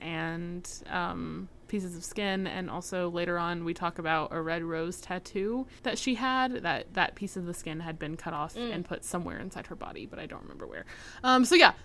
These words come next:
Speaker 1: that's, that's that, and now we're not
Speaker 2: Yeah.
Speaker 1: gonna talk about it anymore.
Speaker 2: Say that she had a lot of abrasions.
Speaker 1: Mm.
Speaker 2: She, she ended, she had blunt force trauma,
Speaker 1: Mm-hmm.
Speaker 2: and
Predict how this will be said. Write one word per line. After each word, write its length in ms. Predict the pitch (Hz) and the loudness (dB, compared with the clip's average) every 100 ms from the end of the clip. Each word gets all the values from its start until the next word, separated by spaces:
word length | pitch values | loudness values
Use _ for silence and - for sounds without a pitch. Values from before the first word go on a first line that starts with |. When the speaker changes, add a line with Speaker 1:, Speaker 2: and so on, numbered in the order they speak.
| - | 6
Speaker 1:
that's, 240 | 269 - | 8 8
that's 260 | - 285 - | 6 6 8
that, 200 | 262 262 | 8 8
and 60 | 233 | 8
now 100 | 202 | 6
we're 60 | |
not 40 | 208 | 6
Speaker 2:
Yeah. 40 | |
Speaker 1:
gonna 120 | 226 | 6
talk 100 | 247 | 4
about 100 | 240 | 4
it 40 | 151 | 2
anymore. 160 | - - | -2 -2
Speaker 2:
Say 180 | 214 | -2
that 180 | 185 214 | -2 -6
she 120 | - 240 | -4 -6
had 100 | 240 | -4
a 40 | |
lot 180 | 220 233 | -2 -4
of 120 | 208 | -6
abrasions. 960 | 196 196 190 185 190 185 185 185 - 208 | -6 -2 -2 -2 -4 -6 -6 -6 -6 -2
Speaker 1:
Mm. 120 | 196 | -2
Speaker 2:
She, 520 | - 240 233 220 220 214 - | -2 -2 0 0 0 0 -2
she 260 | - 240 233 | -6 -2 0
ended, 280 | 233 220 220 | 0 -2 -2
she 100 | 233 | 0
had 240 | 208 190 | 0 0
blunt 240 | 233 233 | -2 -2
force 320 | - 240 262 - | -2 -2 -2 2
trauma, 500 | - 262 - - - - | 10 12 12 4 2 0
Speaker 1:
Mm-hmm. 280 | 208 208 185 - - - - | -2 -4 -4 -8 -10 -12 -2
Speaker 2:
and 580 | 220 214 202 196 190 | 4 4 4 0 -2